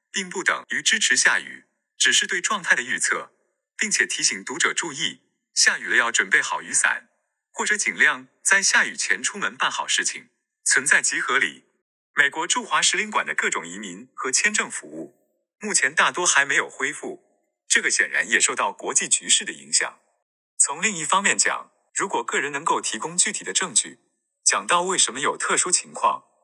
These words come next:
而不是只强调疫情因素或者个人年龄等等一般理由，应当会有利于S B E签证获批。我们可以为绿卡持有人、S B E签证申请人提供咨询和建议。如果因为个人情况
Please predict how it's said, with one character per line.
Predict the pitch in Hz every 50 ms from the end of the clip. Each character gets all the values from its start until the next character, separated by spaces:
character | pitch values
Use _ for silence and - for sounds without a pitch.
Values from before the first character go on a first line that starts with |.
| _ _ _ _ _
而 | - 131 131
不 | - 151
是 | - - 190
只 | - 101 -
强 | - - - - 101
调 | - 156 - 80 - - _
疫 | - 196
情 | 180 - - 135
因 | 151 180 180
素 | 180 - 113
或 | 107 - 110 95 82
者 | - - 76 - -
个 | - - 131
人 | 120 123 127
年 | 117 120 -
龄 | 139 131 147
等 | 143 117 135 147
等 | - - - - - -
一 | 165 151
般 | - - 185
理 | - 95 73
由， | 69 - - - - - _ _ _ _ _ _ _ _ -
应 | 170 202 208
当 | 202 202 208
会 | 208 - 143 123
有 | 98 -
利 | - - 127
于 | 92 80 78 -
S | - - 139 143 - -
B | - 151
E | 127 123 135 151 156 151
签 | - - - 214 220
证 | 208 220 196
获 | - - 127 -
批。 | - - - 139 143 143 - _ _ _ _ _ -
我 | 131
们 | 123 127
可 | 127 - 165
以 | 170 117
为 | 107 117 -
绿 | 185 208 190
卡 | - - - -
持 | - - -
有 | 170 - -
人、 | 135 135 131 - - - _ _ _ _ -
S | 160 190 185 - -
B | - 180 151
E | - 170 170 175
签 | 170 - - - 294 208
证 | 196 - - 110 107
申 | - - 196 196
请 | - - 98
人 | 85 - - - - - _ _ _ -
提 | - - 131 127
供 | - 165 170
咨 | 170 - 208 214
询 | - - 208 226 -
和 | - -
建 | - - 208 160 131 135
议。 | 160 - - - _
如 | - - 196
果 | 190 120 104 - - - _ _
因 | - 175
为 | 190 190
个 | 180 - 208
人 | 127 104 -
情 | - - 82 82
况 | - 92 - 87 87 -